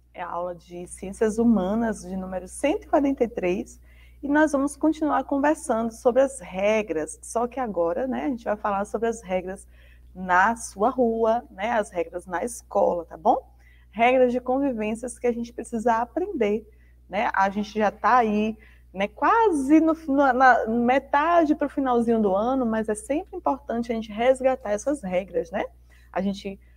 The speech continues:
conversa bastante sobre elas lá no início do ano,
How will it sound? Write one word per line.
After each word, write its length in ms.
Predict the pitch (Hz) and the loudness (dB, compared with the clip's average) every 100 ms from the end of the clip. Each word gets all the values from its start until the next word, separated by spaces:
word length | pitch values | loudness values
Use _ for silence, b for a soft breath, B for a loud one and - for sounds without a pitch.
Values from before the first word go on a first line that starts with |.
| _ | _
conversa 600 | - 202 180 190 294 285 | -6 -2 4 4 6 4
bastante 520 | 202 214 - - 233 233 | 4 4 2 -2 -2 -2
sobre 340 | - 208 202 | 0 2 4
elas 380 | 175 180 190 190 | 4 4 4 2
lá 200 | 196 277 | 2 2
no 100 | 392 | 2
início 300 | 311 262 202 | 0 -2 0
do 160 | 220 | 0
ano, 460 | 196 180 190 226 | 2 0 0 -2